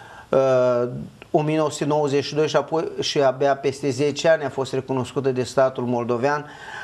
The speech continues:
Nu, nu vrem să spunem sau nu înțelegem de ce nu ne privește, dar,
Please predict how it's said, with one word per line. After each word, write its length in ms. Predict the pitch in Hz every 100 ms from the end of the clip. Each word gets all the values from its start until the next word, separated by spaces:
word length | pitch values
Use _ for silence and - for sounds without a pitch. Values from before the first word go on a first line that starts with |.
| -
Nu, 640 | 151 160 165 151 143 139 135 131 135 185 170 170 165
nu 80 | 170
vrem 280 | 147 156 147
să 140 | -
spunem 440 | 131 175 165 160
sau 220 | 139 151 143
nu 140 | 156
înțelegem 600 | 151 151 143 151 139 139
de 120 | 139
ce 220 | 135 170
nu 140 | 160 143
ne 140 | 135
privește, 580 | 127 135 135 165 156 156
dar, 400 | 135 139 139 -